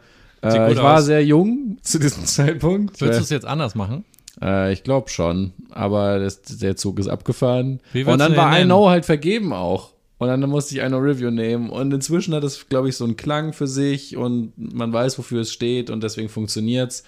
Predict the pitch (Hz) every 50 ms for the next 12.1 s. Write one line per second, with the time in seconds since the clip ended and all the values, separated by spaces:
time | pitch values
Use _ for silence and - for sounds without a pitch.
0 | _ - - - - _ _ _ _ _ _ _ _ _ - 110 117 120 120 113
1 | - 143 139 135 131 117 - - - 127 131 143 147 131 131 123 113 127 135 -
2 | - 120 110 113 104 107 104 - 107 110 110 - 85 87 92 92 92 104 101 98
3 | - - 98 92 - - 117 139 143 131 127 120 135 135 156 160 156 156 - -
4 | 123 123 135 156 165 175 156 143 143 139 - - 113 113 113 120 151 170 180 180
5 | 156 - - 135 135 147 151 147 - 131 113 123 135 135 123 127 143 165 185 185
6 | - - _ _ _ _ _ - _ - - 123 127 123 123 135 151 143 135 147
7 | 156 - - 135 123 135 160 180 185 - - 123 120 120 120 - - 107 107 107
8 | 101 95 90 - - - 151 143 135 127 147 131 123 135 147 151 147 139 135 123
9 | 127 131 127 127 - - - - - 87 85 104 127 127 127 110 113 139 151 135
10 | 110 104 127 104 107 107 104 131 139 175 190 185 175 131 - 143 143 147 135 123
11 | 123 120 117 113 113 117 117 90 104 113 113 117 113 113 113 113 113 110 107 107
12 | -